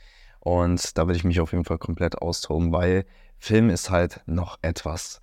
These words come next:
viel Größeres. Du hast natürlich eine zwei D Aufnahme und so, find ich cool. Ähm, kannst auch schön irgendwo hinstellen oder so, aber so ein Video, so ein Film, das macht einfach komplett was anderes aus.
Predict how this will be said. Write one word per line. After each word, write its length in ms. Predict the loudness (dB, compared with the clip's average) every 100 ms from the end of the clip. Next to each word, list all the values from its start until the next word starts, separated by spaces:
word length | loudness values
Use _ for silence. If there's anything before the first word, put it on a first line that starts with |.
| _
viel 320 | -10 2 4 4
Größeres. 520 | 2 0 -2 -6 -2
Du 120 | 0
hast 140 | 2
natürlich 380 | 2 2 2 2
eine 80 | -2
zwei 200 | 0 2
D 120 | 2
Aufnahme 440 | 2 0 0 2 4
und 80 | 2
so, 160 | 2
find 200 | 0 0
ich 100 | -2 -2 -2
cool. 180 | -2 -2 _ -20 -20 -14 -2
Ähm, 300 | 2 2 2
kannst 260 | 0 -2
auch 200 | 0 -2 -2
schön 280 | -4 2 2
irgendwo 360 | 4 2 2 0
hinstellen 520 | 0 -2 -2 -2 0
oder 200 | 0 0
so, 240 | 0 0 -2
aber 180 | -4 -4
so 160 | 0
ein 160 | 0 4
Video, 380 | 4 4 4 2
so 180 | 0
ein 80 | 0
Film, 640 | 0 -6 0 2 4 2 0 _ -20 _ -16
das 320 | -10 -8 -8
macht 240 | -6 -6 -2
einfach 240 | -2 -2
komplett 340 | 0 0 0 -2
was 140 | -6
anderes 360 | -4 -6 -6 -10
aus. 300 | -10 -12